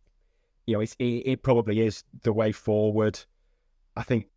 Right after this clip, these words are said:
we all accept that this summer isn't gonna be the,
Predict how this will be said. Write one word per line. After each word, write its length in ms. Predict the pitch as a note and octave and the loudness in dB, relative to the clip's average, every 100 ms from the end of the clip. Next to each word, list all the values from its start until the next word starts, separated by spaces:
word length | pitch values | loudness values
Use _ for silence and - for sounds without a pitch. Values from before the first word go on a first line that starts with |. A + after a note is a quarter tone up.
| _ _ | _ _
we 160 | G2 G#2 | -6 -4
all 180 | G#2 G2+ | -2 -2
accept 400 | - A#2 - - | 0 -2 0 -4
that 120 | G2+ | -4
this 140 | A2 | -2
summer 240 | - G#2+ G#2+ | 0 2 2
isn't 240 | G#2 G#2 | 0 -2
gonna 160 | G#2 G2 | -2 -2
be 320 | G#2 G2+ G2 | 0 -2 -4
the, 220 | - G2 | -6 -6